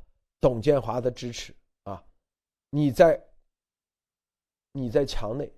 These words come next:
啊，你能不能上得去？他董建华，他支持你还是不支持你？啊，可能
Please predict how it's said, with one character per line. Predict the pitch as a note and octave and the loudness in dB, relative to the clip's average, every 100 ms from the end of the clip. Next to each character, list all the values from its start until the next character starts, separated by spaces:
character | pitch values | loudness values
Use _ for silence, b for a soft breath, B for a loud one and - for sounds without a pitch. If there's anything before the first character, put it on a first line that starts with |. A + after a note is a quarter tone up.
| _ | _
啊， | G2+ F2+ _ _ | -18 -18 _ _
你 | - C3 C3 D#3+ - _ _ _ _ | -8 -2 4 4 2 _ _ _ _
能 | B2+ C#3+ F3 | 0 2 2
不 | |
能 | D#3+ B2+ - - _ - | 2 0 -4 -18 _ 0
上 | D#3 | 2
得 | C#3 | 2
去？ | B2+ - D#3 - _ _ _ _ _ _ _ _ _ _ _ - | -2 -6 -12 -14 _ _ _ _ _ _ _ _ _ _ _ -8
他 | G3+ | -2
董 | F#3 E3+ | 2 4
建 | G3 | 4
华， | E3 E3+ F3 _ _ _ _ _ | 4 0 -4 _ _ _ _ _
他 | F3 | -4
支 | E3+ F#3+ | -2 -4
持 | E3+ F3 | -6 -6
你 | C3+ | -8
还 | - D3 | -4 0
是 | D#3+ | 0
不 | - G3 | -2 -4
支 | - D3 | -6 -8
持 | C#3 | -10
你？ | G#2+ - - _ - | -14 -18 -20 _ -8
啊， | B2 - | -8 4
可 | - | 8
能 | F#3 | 12